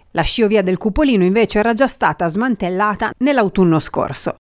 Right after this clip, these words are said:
Alla luce di questi dati, gli ambientalisti contestavano che il nuovo impianto non fosse un ammodernamento di quelli attuali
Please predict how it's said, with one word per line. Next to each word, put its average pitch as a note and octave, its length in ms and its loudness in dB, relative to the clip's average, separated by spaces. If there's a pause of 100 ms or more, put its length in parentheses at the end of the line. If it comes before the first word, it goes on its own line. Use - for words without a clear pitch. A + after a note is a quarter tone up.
(120)
Alla D#3+ 160 0
luce C4+ 300 4
di B3+ 80 2
questi C4 340 -2
dati, A#3+ 360 -2
gli F#3 100 2
ambientalisti F#3 760 2
contestavano B3 720 2
che G#3 140 0
il G3 60 2
nuovo A3+ 180 2
impianto A3+ 500 2
non A3+ 180 4
fosse - 360 0
un G3 80 4
ammodernamento F3 720 2
di E3+ 80 -2
quelli F#3+ 320 0
attuali G#3+ 460 0